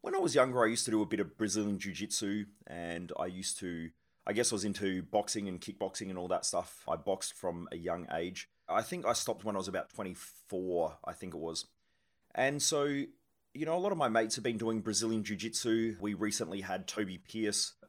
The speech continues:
who sold his company for four hundred million dollars based on the media reports.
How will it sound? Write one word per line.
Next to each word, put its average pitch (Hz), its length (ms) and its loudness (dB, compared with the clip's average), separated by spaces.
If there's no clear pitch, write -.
who 98 200 -4
sold 196 300 0
his 190 140 -6
company 101 280 -4
for 98 300 0
four 110 320 -2
hundred 107 160 -2
million 101 240 -2
dollars 110 300 0
based 104 340 0
on 101 280 0
the 92 120 -6
media 113 240 -2
reports. 143 460 -2